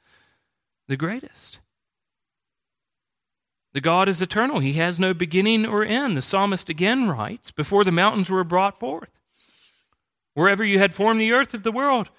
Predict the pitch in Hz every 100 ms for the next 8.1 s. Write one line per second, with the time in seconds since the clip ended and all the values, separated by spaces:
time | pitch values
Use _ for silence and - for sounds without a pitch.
0 | - 190 190 208 240 233 269 - 220 196
1 | 190 208 202 233 226 262 - 202 190 202
2 | 226 233 233 240 277 285 - - _ _
3 | _ _ _ _ _ _ _ _ _ _
4 | _ _ _ _ _ _ _ _ _ _
5 | _ 135 202 - 202 196 220 180 175 175
6 | 147 165 190 156 127 - _ 127 139 175
7 | 175 156 139 143 131 131 160 226 - -
8 | -